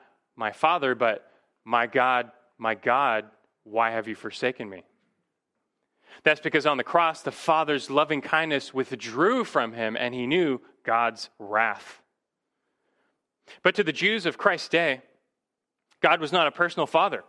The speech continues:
So when they hear Jesus calling God Father, it, it riled them up.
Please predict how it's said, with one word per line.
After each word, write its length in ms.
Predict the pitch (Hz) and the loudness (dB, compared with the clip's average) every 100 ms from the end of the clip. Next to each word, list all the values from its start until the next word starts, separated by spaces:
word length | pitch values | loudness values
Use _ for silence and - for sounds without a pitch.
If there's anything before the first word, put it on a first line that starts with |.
| _ - - - _ _ | _ -20 -20 -20 _ _
So 200 | - 151 | -6 -4
when 140 | 147 185 | -4 -2
they 140 | 190 | -2
hear 420 | - 233 311 285 | -2 0 2 0
Jesus 680 | 165 190 277 214 139 135 - | 0 0 0 0 0 0 -4
calling 520 | - - 214 226 156 | -6 0 2 0 0
God 340 | 151 180 170 127 _ _ | 2 2 0 -4 _ _
Father, 680 | - - 131 220 170 117 120 | -20 -8 0 2 2 0 0
it, 140 | 147 | 0
it 120 | 180 143 | -2 -4
riled 460 | 117 123 180 208 | 0 2 4 2
them 180 | 147 127 | 0 2
up. 380 | 196 - - | 2 0 -10